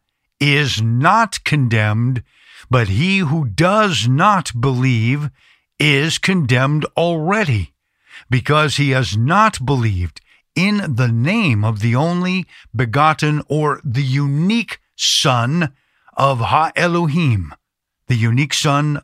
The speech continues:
of God. And this is the condemnation, that the light has come into the world,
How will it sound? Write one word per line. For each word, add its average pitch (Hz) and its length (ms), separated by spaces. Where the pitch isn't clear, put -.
of 156 180
God. 123 280
And 170 160
this 185 460
is 247 500
the 123 80
condemnation, 147 1040
that 135 280
the 127 160
light 147 680
has 131 220
come 202 320
into 185 220
the 190 100
world, 131 560